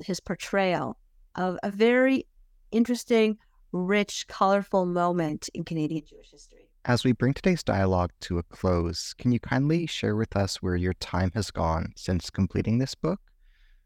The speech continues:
Speaker 2: What have you been working on since this project has been behind you?
Speaker 1: So, um, I fin-, after finishing the book, I, uh, completed a postdoc at the University of British Columbia,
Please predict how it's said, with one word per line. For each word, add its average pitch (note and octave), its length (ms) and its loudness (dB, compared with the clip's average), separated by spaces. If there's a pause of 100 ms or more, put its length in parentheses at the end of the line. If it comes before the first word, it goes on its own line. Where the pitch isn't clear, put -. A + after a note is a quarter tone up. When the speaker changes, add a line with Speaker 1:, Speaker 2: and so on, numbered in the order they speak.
(180)
Speaker 2:
What G#2+ 180 -2 (260)
have A2 220 0
you G#2+ 140 6
been F#2 280 2
working G2+ 420 2
on E2+ 440 0 (720)
since - 640 -2
this - 160 -4
project E2+ 400 -2
has F#2 100 2
been E2+ 180 0
behind F#2 400 0
you? - 160 -4 (960)
Speaker 1:
So, G3+ 560 4 (300)
um, G3+ 500 2 (640)
I G#3+ 420 0 (460)
fin-, A3+ 460 2
after C4 240 2
finishing A#3+ 420 -2
the F#3+ 100 2
book, F#3+ 300 4 (320)
I, F3+ 580 -2
uh, F3 240 -2
completed G3 480 0
a F3+ 260 2
postdoc A3+ 540 2
at A3+ 80 -2
the F#3+ 80 0
University F#3 400 -2
of F#3 80 -2
British F3 220 -4
Columbia, A3 680 2